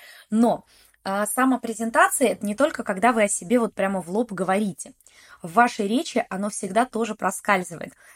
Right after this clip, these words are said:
Например, мои любимые примеры, ух ты, это Гарри Поттер, Дамблдор и Снейп. Смотрите, у Дамблдора явный маг, и он никогда не представляется в лоб.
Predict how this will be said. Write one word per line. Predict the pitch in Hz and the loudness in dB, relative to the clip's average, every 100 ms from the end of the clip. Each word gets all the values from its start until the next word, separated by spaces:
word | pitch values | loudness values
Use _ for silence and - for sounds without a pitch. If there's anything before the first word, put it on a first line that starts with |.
| _ | _
Например, | 196 190 214 247 285 | -6 -2 2 4 4
мои | - 226 208 | 0 -2 0
любимые | 214 202 185 180 180 | 2 -2 -4 -6 -8
примеры, | - 190 185 180 175 175 | -6 -6 -4 -6 -6 -6
ух | - 196 - | -6 -8 -8
ты, | - 160 | -12 -8
это | - 190 190 185 | -8 -4 -2 0
Гарри | 196 196 | 0 -2
Поттер, | 185 220 277 294 262 - _ - | -4 0 0 0 -4 -8 _ -8
Дамблдор | 175 214 277 247 208 - | 2 4 4 2 2 -2
и | 202 | -4
Снейп. | - 202 190 165 _ _ - | -4 -2 -2 -4 _ _ -12
Смотрите, | - 190 190 214 - - | -6 -4 -2 -2 -4 -10
у | |
Дамблдора | 165 196 320 320 226 196 | 0 2 2 0 0 0
явный | 165 175 208 214 190 | 0 2 2 2 0
маг, | 185 160 - _ - - _ | -2 -2 -6 _ -20 -20 _
и | 233 | 2
он | 254 | 6
никогда | 262 262 226 240 | 6 4 2 2
не | 294 | 2
представляется | 262 214 - 180 202 214 214 190 | 0 -4 -2 0 2 0 0 -6
в | 175 | -4
лоб. | 180 | -6